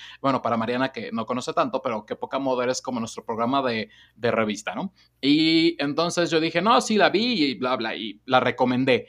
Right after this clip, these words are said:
sin verla. O sea, dije, "Estos son los estrenos de la semana de Netflix". Después me la aventé y dije, "Bueno, este drama es súper L G B T y, y aparte, eh, en sueco".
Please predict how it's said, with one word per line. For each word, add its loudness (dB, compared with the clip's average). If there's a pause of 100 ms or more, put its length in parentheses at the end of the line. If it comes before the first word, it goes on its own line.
(160)
sin -8
verla. -4
O -14
sea, -2
dije, -4
"Estos -6
son -2
los -4
estrenos -2
de 0
la 0
semana -2
de -2
Netflix". -8 (280)
Después 0
me 0
la 4
aventé 0
y 0
dije, -6
"Bueno, -8
este -2
drama 0
es -4 (220)
súper -4
L -2
G -4
B -6
T -8
y, -2
y -4
aparte, -2
eh, -8
en -12
sueco". 0